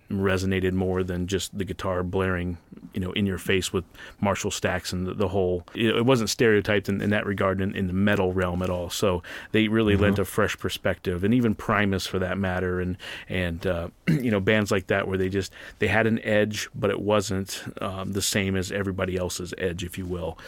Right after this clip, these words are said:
Speaker 1: So,
Speaker 2: Yeah.
Speaker 1: you know, I, I haven't really found too many bands that really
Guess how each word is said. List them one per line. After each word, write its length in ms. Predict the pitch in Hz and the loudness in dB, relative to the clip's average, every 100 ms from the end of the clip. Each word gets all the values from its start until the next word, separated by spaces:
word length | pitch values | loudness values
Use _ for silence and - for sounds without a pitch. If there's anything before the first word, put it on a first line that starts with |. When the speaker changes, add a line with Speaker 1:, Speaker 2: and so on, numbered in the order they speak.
| - - - | -16 -16 -8
Speaker 1:
So, 440 | - 110 98 90 85 | 0 2 4 2 0
Speaker 2:
Yeah. 220 | 90 78 - | 0 -2 0
Speaker 1:
you 140 | 110 | 0
know, 260 | 98 90 101 | 2 -2 -2
I, 540 | 107 110 107 110 107 101 - | 0 2 2 2 2 0 -4
I 40 | 113 | -4
haven't 260 | 113 139 | -2 -2
really 160 | - 117 | 0 -2
found 460 | - 113 107 104 107 | 0 0 2 0 -2
too 140 | - 147 | -2 0
many 200 | 135 120 | 2 2
bands 420 | 107 104 107 107 | 2 2 0 -2
that 260 | 101 107 110 - - _ - | -2 -4 -4 -16 -20 _ -4
really 540 | 110 110 107 104 98 | 0 2 2 0 -4